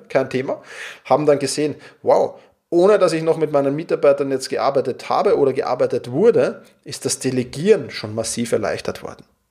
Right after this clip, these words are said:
Ja, also auch das etwas, was ich immer wieder miterlebt habe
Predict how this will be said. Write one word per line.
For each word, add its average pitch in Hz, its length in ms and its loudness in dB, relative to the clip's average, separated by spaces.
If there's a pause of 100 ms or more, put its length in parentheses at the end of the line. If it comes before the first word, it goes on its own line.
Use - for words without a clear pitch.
(220)
Ja, 110 300 -6
also - 200 -4
auch - 120 0
das 127 360 2 (340)
etwas, 120 280 0
was 117 140 0
ich - 160 -10
immer 175 240 6
wieder 139 200 4
miterlebt 120 500 -2
habe 117 240 4